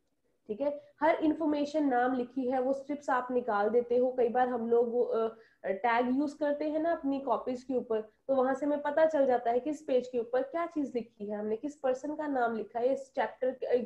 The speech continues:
कौन से page के ऊपर ये chapter है, वो हम टैग्स यूज़ करते हैं, कलरफुल tags। Same ये colorful tags ही हैं, पर यहाँ पे क्योंकि हम information लिखते हैं और वहां पे हम page नंबर या chapter नाम लिखते हैं, तो kind of वो भी हमारा index है और ये भी हमारा क्या है, index ही है,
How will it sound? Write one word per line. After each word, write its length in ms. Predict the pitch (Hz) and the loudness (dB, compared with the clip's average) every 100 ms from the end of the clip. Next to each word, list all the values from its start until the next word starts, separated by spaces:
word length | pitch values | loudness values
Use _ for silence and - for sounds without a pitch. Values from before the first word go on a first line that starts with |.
| 254 | 2
कौन 180 | 262 | 0
से 100 | 262 | 0
page 220 | 262 254 - | 0 -2 0
के 80 | |
ऊपर 140 | 254 254 | 0 0
ये 60 | |
chapter 320 | 254 220 - 202 | 2 -2 -2 -4
है, 120 | 196 | -2
वो 120 | 233 240 | -4 -2
हम 140 | 269 262 | -2 0
टैग्स 360 | 247 233 233 | 2 2 2
यूज़ 240 | 226 240 - | -2 -4 -2
करते 240 | 220 208 | -2 0
हैं, 100 | 240 | -2
कलरफुल 460 | 233 226 220 220 233 | 0 2 2 0 -4
tags। 340 | 226 - - _ _ _ _ _ _ _ | -4 -8 -10 _ _ _ _ _ _ _
Same 460 | 320 302 320 302 247 | 0 2 0 0 0
ये 360 | 269 285 - _ - - | 0 -2 -8 _ -20 -4
colorful 440 | 262 247 254 285 285 | 2 4 2 0 0
tags 380 | - 208 214 | 2 2 0
ही 140 | 202 208 | -2 -2
हैं, 140 | - - _ _ - | -4 -10 _ _ -4
पर 120 | 220 | -2
यहाँ 340 | 202 196 233 | 0 -2 0
पे 160 | 311 349 | -2 -2
क्योंकि 500 | 339 330 330 339 - - - | -2 -2 -2 -4 -6 -10 -2
हम 140 | 285 | -2
information 720 | 269 233 214 262 381 - 370 330 | 0 -4 -4 -4 -4 -4 -2 -2
लिखते 260 | 285 302 | -2 -4
हैं 400 | 294 262 285 285 294 _ - | -4 -2 -2 -4 -6 _ 2
और 140 | 262 | 4
वहां 260 | 240 240 285 | 4 2 0
पे 80 | 311 | 2
हम 140 | 302 | 2
page 280 | 285 226 240 | 2 2 2
नंबर 280 | 269 277 269 | 2 2 2
या 120 | 277 | 0
chapter 380 | 285 220 - 277 | 0 -2 0 0
नाम 320 | 285 277 277 | 0 0 0
लिखते 240 | 269 - 285 | -2 -6 -6
हैं, 100 | 294 | -4
तो 240 | 403 - _ - | -4 -8 _ -4
kind 260 | 247 254 285 | 0 4 6
of 180 | 320 302 | 4 2
वो 100 | 285 | -2
भी 160 | 359 | -2
हमारा 260 | 359 349 320 | -4 0 2
index 440 | 320 285 294 - | 2 2 -2 -2
है 60 | 330 | -2
और 60 | |
ये 140 | 285 247 | 0 -2
भी 140 | 269 | 0
हमारा 260 | 285 277 262 | 0 0 -2
क्या 140 | 269 | -2
है, 140 | 254 285 | -2 -2
index 400 | 262 233 - 220 | 0 -2 -4 -8
ही 80 | |
है, 80 | 196 | -8